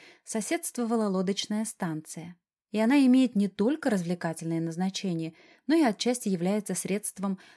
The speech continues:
транспортного сообщения между городом и несколькими деревнями, до которых добираться в объезд очень долго, несмотря на кажущуюся близость. Ну вот, опять все мысли возвращаются к Максиму.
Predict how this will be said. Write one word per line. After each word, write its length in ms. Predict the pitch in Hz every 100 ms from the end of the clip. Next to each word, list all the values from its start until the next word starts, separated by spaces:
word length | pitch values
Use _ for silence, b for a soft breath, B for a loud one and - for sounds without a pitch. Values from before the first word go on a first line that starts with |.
| B
транспортного 680 | - 185 233 - 170 170 170
сообщения 600 | - 165 - - 214 190
между 340 | 180 185 170
городом 500 | 160 208 277 214 214 - _
и 140 | - 269
несколькими 600 | 208 190 - 202 208 208
деревнями, 760 | 202 226 233 208 175 160 175 - _ -
до 120 | 202
которых 400 | 208 208 240 202
добираться 540 | 190 185 185 220 208
в 40 | 180
объезд 400 | 165 202 233 -
очень 460 | - 233 277 170 160
долго, 440 | 165 165 165 - - _ _ _
несмотря 480 | 196 180 175 185 220
на 120 | 175
кажущуюся 680 | 180 170 175 - 180 175 190
близость. 540 | 180 175 160 165 - _ _ _ _ _ _ _ _ _
Ну 220 | 190 254
вот, 480 | 294 165 156 - - _ _ _ _
опять 420 | 262 262 233 170
все 180 | - 196
мысли 380 | 190 202 311 214
возвращаются 760 | 180 175 175 - 202 208 196 190
к 60 |
Максиму. 680 | 185 180 - - 170 165